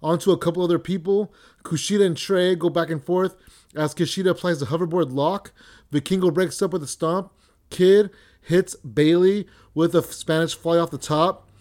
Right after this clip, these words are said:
Something hits Kid with Into the Void and pins for the win. One, two, three. Here's your winner of the six-way X Division Scramble, Jake Something. It was kinda short. It was sweet. It was good. It was fast-paced.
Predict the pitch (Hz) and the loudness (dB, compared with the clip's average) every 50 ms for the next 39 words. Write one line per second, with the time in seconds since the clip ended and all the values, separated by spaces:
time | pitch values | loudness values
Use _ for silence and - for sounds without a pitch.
0 | _ - _ - - 185 190 175 156 208 208 196 160 175 165 - - - - 185 | _ -20 _ -4 -2 0 0 2 2 0 0 2 0 0 0 -2 -4 -2 0 2
1 | 190 196 180 - - - - _ - 160 170 180 185 175 147 160 170 139 117 143 | 2 0 0 -4 -10 -20 -16 _ -4 -2 -2 0 -2 -2 -2 -2 -2 -2 0 2
2 | 165 170 180 190 202 185 - - - - - 143 143 147 139 - 175 185 185 180 | 2 4 4 4 2 0 -2 -12 -20 -10 -6 -4 -4 -4 -2 0 0 0 0 0
3 | - - 185 175 165 156 156 139 131 123 110 - - - - _ 143 156 175 185 | -4 -2 0 0 0 2 0 -2 -2 -4 -6 -10 -18 -20 -16 _ 0 0 0 0
4 | - - 202 202 151 - 175 180 175 175 170 131 156 190 196 196 175 196 185 185 | 0 0 -4 -4 0 2 4 6 6 6 4 2 2 0 0 0 0 0 0 0
5 | 180 175 151 139 139 - - 202 190 - 180 185 180 175 156 - - _ _ _ | 0 -2 -4 -6 -8 -8 -6 -6 -6 -4 -2 -2 -2 -2 -4 -6 -14 _ _ _
6 | _ _ - 226 220 202 196 202 208 233 202 214 185 - - 202 190 180 170 185 | _ _ -4 -2 -2 -2 -2 -2 -2 -2 -2 -2 -4 -2 0 0 2 2 2 0
7 | 185 175 - - _ _ _ _ _ _ _ _ 131 117 - 165 170 180 175 175 | 0 -2 -4 -8 _ _ _ _ _ _ _ _ -10 -2 2 2 4 4 2 0
8 | - _ - - - - 151 139 117 - 127 120 - 220 285 277 - 302 294 262 | -6 _ -16 -12 -6 -4 -4 -4 -4 -6 -8 -2 0 2 2 2 2 2 0 0
9 | - - - 180 185 190 208 202 - - - 233 285 294 - - - 202 175 170 | 0 0 0 2 2 2 0 -2 -6 -8 -2 0 0 0 0 -2 -2 0 2 2
10 | 175 202 214 - - 226 254 233 170 143 131 156 160 165 180 208 214 208 202 - | 2 0 -2 -4 -2 0 0 0 0 -2 0 2 4 4 2 2 0 -2 -4 -4
11 | - - 185 180 185 196 180 - - 180 175 180 196 233 226 - - | -2 -2 0 0 0 0 -2 -4 -4 -2 0 0 0 0 -2 -6 -10